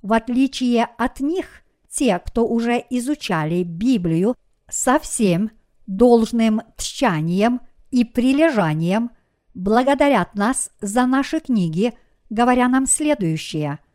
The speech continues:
«Я не очень хорошо знаю вашу миссию, но я все равно очень вам благодарен за то, что вы поделились со мной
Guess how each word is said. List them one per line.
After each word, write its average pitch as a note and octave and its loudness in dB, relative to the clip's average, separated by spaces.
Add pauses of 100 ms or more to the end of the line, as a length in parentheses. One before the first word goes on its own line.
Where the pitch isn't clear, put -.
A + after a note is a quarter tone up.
(760)
«Я A3+ 2
не A#3 2 (100)
очень D#4+ 0
хорошо D#4+ 2
знаю A3 0
вашу G#3+ -2
миссию, G3+ -2 (560)
но C4 0
я B3+ 2
все C#4 0
равно A#3+ 2
очень D#4 4
вам G#3 0
благодарен G#3+ -2 (440)
за G3 0
то, G3+ -2 (300)
что - -2
вы B3+ 2
поделились A#3+ -2
со D#4+ 2
мной A3 -2